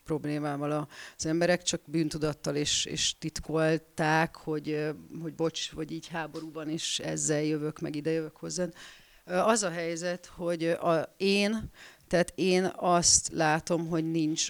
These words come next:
senki se kiváltságos, és közben mindenki az. Tehát az, hogyha valaki ott ül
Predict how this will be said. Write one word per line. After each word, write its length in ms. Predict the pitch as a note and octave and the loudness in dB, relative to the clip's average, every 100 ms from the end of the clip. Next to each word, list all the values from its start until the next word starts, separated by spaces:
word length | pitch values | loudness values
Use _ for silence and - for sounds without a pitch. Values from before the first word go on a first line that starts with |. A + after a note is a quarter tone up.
| - - | -6 -4
senki 420 | - F#3 E3 C#3+ | 2 2 2 0
se 180 | - E3 | 0 0
kiváltságos, 1000 | - D#3 D#3 D#3+ - - F#2+ F3+ - - | -4 -2 0 0 -2 -4 -6 -2 -2 -2
és 200 | - E3+ | -2 -2
közben 360 | - E3+ D#3 D#3 | -2 -2 0 0
mindenki 480 | D3 C#3+ C#3+ D#3 - | 0 -2 -4 -6 -4
az. 240 | - - | 2 2
Tehát 320 | E3+ E3 - | 2 -2 0
az, 240 | F3 F#3 - | 2 4 4
hogyha 220 | F3+ F3+ | 2 0
valaki 360 | E3+ E3+ - | 0 0 -4
ott 340 | C#3+ E3+ - - | -2 -2 -4 -4
ül 260 | D#3 D#3+ | -2 -2